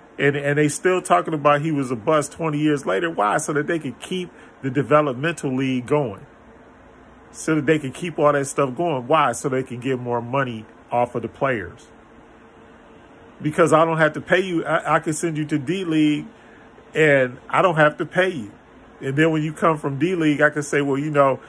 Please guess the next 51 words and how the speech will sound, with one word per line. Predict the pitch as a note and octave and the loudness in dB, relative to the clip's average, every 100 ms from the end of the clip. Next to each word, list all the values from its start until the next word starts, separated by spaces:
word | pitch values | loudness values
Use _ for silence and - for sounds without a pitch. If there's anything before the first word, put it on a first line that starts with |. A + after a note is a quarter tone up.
| - - - - | -20 -20 -20 -6
uh, | B2 B2 | 2 4
you | A#2 C3+ E3 | 2 0 2
weren't | D3+ C3+ | 2 2
a | |
first, | B2 D3+ C#3+ | 2 2 2
you | B2+ D#3 | 0 0
know, | C3+ | 2
you | D3 | 2
weren't | D#3 C#3 | 0 2
a | B2 | 2
first | D3+ C#3+ C#3 | 4 2 2
round | C#3 B2 | 2 2
draft | B2+ D#3 D3+ - | 4 4 2 -2
choice | C3 B2 A#2 A#2 | 0 2 0 -4
or | A#2 A#2+ | -6 -2
nothing | C#3 C#3+ | -2 0
like | C3 B2+ A#2 | 2 0 2
that. | C#3 B2 | 2 2
So | - A#2+ A#2 | 0 -2 0
we | C#3 | -2
can | C3+ B2+ | -4 -4
only | B2 | -4
pay | A2+ D#3 | -4 -2
you | B2+ A#2+ | -2 -4
so | - B2 | -4 -4
much | A#2+ G#2+ | -4 -4
money." | C3 B2 G#2 - - - - | -4 -4 -6 -16 -20 -14 -4
And | C#3 | 0
the | C#3 | 4
other | F#3+ E3 | 4 2
thing | E3 D3+ C#3 | 0 0 2
that | C#3 | 0
he | C#3+ | 0
talked | C#3 D3+ C#3+ | 2 2 2
about | C3 C#3 B2+ | 2 2 2
here, | C3 D3+ | 2 2
I'm, | C#3+ | 0
I'm | C#3+ C3 | -4 -10
gonna | C3 | -4
touch | D3+ - | -2 -2
on | C#3+ | -2
this | C3+ A#2 | -4 0
right | D3+ D3+ | 2 2
quick | D#3+ C#3 | -2 -2
'cause | B2+ | -4
I | |
got | B2+ C3 | -2 0
about | B2 B2 | 0 0
two | F3 D#3 | 0 0
minutes | D3 C3 - | 0 -2 -2
left. | B2+ B2 | 0 0